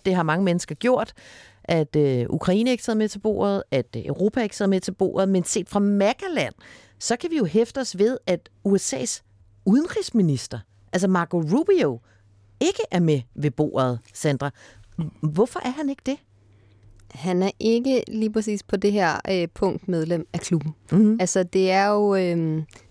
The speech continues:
Speaker 2: the business guys. Det er ikke, øh, de gamle republikanske høge guys, som Marco Rubio jo er. Han er sådan en klassisk republikaner, som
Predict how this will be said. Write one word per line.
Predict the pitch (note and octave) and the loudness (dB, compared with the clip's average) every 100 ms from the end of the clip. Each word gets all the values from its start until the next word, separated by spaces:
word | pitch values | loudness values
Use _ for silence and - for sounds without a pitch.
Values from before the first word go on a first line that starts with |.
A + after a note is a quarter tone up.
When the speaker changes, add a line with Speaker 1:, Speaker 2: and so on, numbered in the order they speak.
| - | -6
Speaker 2:
the | C4+ - | -4 0
business | F3+ - D#3+ - | -2 0 -4 -4
guys. | - C#3+ - D#3+ - - - _ - | -6 -6 -4 -4 -4 -4 -8 _ -2
Det | G3+ | -2
er | F#3 | 0
ikke, | G#3+ G#3 G3+ G#3+ F#3 E3+ D#3+ - - - - - | 0 0 2 2 2 0 -2 -6 -20 -20 -20 -6
øh, | F#3 E3 D#3 D3+ D#2 D#3+ - | -2 0 0 -2 -4 -6 -4
de | F3+ | -2
gamle | F#3 E3+ F3 F#3+ F3 E3 E3 F3+ | 0 0 0 0 0 0 -2 0
republikanske | F3+ E3+ F#3 - F#3 - F#3 E3 - - | 0 0 -2 -2 -4 -2 -4 -4 -10 -2
høge | F#3+ F#3+ | 0 2
guys, | G#3 D3+ C#3 D3 - - | 0 -2 -2 -4 -6 -6
som | - E3+ | -2 0
Marco | E3 D#3 D#3 | 0 -2 0
Rubio | F3 F3+ F#3+ D#3 D3 | 0 2 2 2 0
jo | E3 D3+ | 0 0
er. | A#2 C#3 | -2 -2
Han | G3 A#3 | 0 0
er | |
sådan | C4+ A#3 | 0 -2
en | |
klassisk | - - G#3 G#3 A#3+ - | -2 -2 0 0 -6 -6
republikaner, | F#3+ F3 E3+ G3 F3+ F#3 F#3+ | -6 -6 -4 -2 -2 -2 -2
som | - E3 | 0 -2